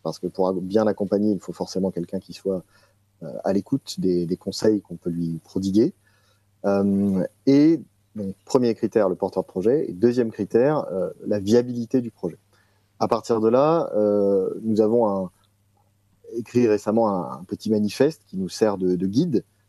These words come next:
euh, pour choisir les projets. Et, euh, nous voulons que, euh, ces projets respectent, euh, voilà, une certaine, euh, dimension, euh, française ou européenne,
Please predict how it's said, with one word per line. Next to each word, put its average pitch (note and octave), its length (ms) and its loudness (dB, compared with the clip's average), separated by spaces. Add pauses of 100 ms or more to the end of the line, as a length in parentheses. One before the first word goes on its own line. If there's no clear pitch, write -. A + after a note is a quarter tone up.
(120)
euh, D#2+ 380 -2
pour F#2+ 120 -6
choisir A2 360 2
les G2 80 0
projets. A2 500 -2 (480)
Et, A2+ 300 4
euh, F#2+ 240 0
nous G2+ 160 -6
voulons B2+ 720 0 (1200)
que, A2+ 40 2
euh, A#2 460 2
ces F2 160 -10
projets A2 280 0
respectent, A2+ 520 -2
euh, E2+ 320 -4
voilà, D#2+ 400 -6
une F#2 80 -10
certaine, F#2+ 600 -4 (480)
euh, F#2+ 120 -6
dimension, G#2 920 0
euh, F#2 140 0
française G#2+ 480 0
ou G2+ 100 2
européenne, G2+ 720 2